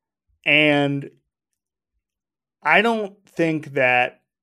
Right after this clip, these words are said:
like, Caleb Williams lost again on Saturday. That's, that's more the fault of Alex Grinch, the outgoing D C at U S C. He's already been fired as of tonight. Um, that was more his fault. But he hasn't played, he hasn't shown me anything I didn't know about him,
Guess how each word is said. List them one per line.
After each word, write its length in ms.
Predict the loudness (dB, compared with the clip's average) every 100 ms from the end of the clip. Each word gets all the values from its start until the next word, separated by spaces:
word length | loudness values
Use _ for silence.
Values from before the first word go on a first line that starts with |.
| _
like, 160 | -10 -6
Caleb 260 | 0 0 2
Williams 300 | 0 0 -4
lost 280 | -4 -4
again 200 | -8 -10
on 80 | -10
Saturday. 400 | -6 -6 -6 -8
That's, 300 | -8 -10 -12
that's 300 | -12 -12 -10
more 260 | -8 -4 -4
the 100 | -4
fault 240 | -2 -2
of 80 | 0
Alex 260 | -4 -6 -8
Grinch, 400 | -12 -10 -12 -14
the 300 | -14 -12 -4
outgoing 540 | -2 -2 -4 -4 -4
D 100 | -10
C 440 | -12 -10 -10 -12 -18 _ _ _
at 380 | -10 -8 -8 -8
U 140 | -8
S 120 | -10 -10
C. 80 |
He's 160 | -12 -8
already 160 | -8 -8
been 160 | -12
fired 340 | -6 -4 -4 -8
as 160 | -12
of 80 | -14
tonight. 420 | -6 -2 -2 -4 _ _ _ _
Um, 220 | 0 2
that 80 | 0
was 140 | -2
more 140 | -4 -6
his 180 | -6 -2
fault. 360 | 0 0 -2 _ _ _ _ _ _ _ _ _ _ _ _ -20 _ _ _ -2
But 160 | 0
he 80 | 4
hasn't 340 | 4 4 -2 -10
played, 680 | -2 2 4 2 -2 -6 -12 _ _ _ _ _ _ _ _ _ _ _ -12
he 80 | 2
hasn't 260 | 4 4 -2
shown 400 | -2 2 4 2
me 120 | 0
anything 360 | -2 -2 -4 -4
I 60 |
didn't 260 | -4 -6 -6
know 260 | -4 -4
about 280 | -4 -6 -10
him, 220 | -14 -20